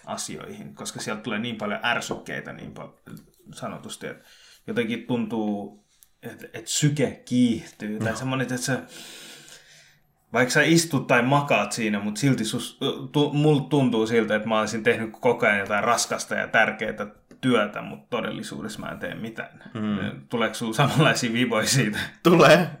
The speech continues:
Speaker 2: tulee, varsinkin kun, varsinkin kun postailee aina silloin tällöin sosiaaliseen mediaan vähän omia ajatuksia
Speaker 1: Mm.
Speaker 2: yhteiskunnasta tai ylipäätään kaikesta,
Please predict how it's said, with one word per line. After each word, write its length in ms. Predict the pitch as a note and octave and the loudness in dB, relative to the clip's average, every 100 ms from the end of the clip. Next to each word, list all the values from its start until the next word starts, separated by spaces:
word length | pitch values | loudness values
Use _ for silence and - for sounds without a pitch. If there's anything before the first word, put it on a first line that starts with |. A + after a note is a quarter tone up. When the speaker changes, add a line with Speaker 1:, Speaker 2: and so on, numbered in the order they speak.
| - | -8
Speaker 2:
tulee, 540 | - C#3 C3 A#2 A2+ - - | 0 8 10 10 6 0 4
varsinkin 520 | B2+ B2 B2+ A#2 A2 | 6 6 0 0 2
kun, 300 | A#2 A2 - _ - - - - - - _ | 2 2 -4 _ -20 -20 -20 -20 -20 -20 _
varsinkin 360 | - A#2 B2 A#2+ | 4 6 6 4
kun 100 | A2+ | 4
postailee 540 | B2 A#2+ - A#2+ A2 G#2+ | 6 6 8 8 10 8
aina 160 | G#2+ | 4
silloin 340 | G#2+ G#2+ G#2+ G#2+ | 2 2 2 4
tällöin 340 | G#2+ G#2+ G#2+ - _ - - - - | 2 2 -2 -8 _ -20 -20 -18 -8
sosiaaliseen 640 | - A2+ A2 A2 G#2+ A2+ | 2 4 4 2 4 2
mediaan 460 | A2+ A2+ G#2+ G#2+ G#2+ | 4 4 4 4 4
vähän 240 | G#2+ B2 | 4 6
omia 220 | C#3 C3 A2 | 6 6 4
ajatuksia 640 | G#2+ G#2 G#2+ - G#2 G2 - | 4 2 -2 -4 0 0 0
Speaker 1:
Mm. 260 | B2 A#2 G#2 - - | -4 -2 -4 -6 -6
Speaker 2:
yhteiskunnasta 800 | G2+ - - - G#2 G2+ G2+ G2 | -6 -2 -2 0 0 0 0 0
tai 180 | G2+ G#2 | 2 2
ylipäätään 500 | G#2 - G2+ D#3 G#3 | 2 2 0 0 2
kaikesta, 680 | G#2 G2+ G2+ - - G#2 | 2 2 -2 -4 -2 -2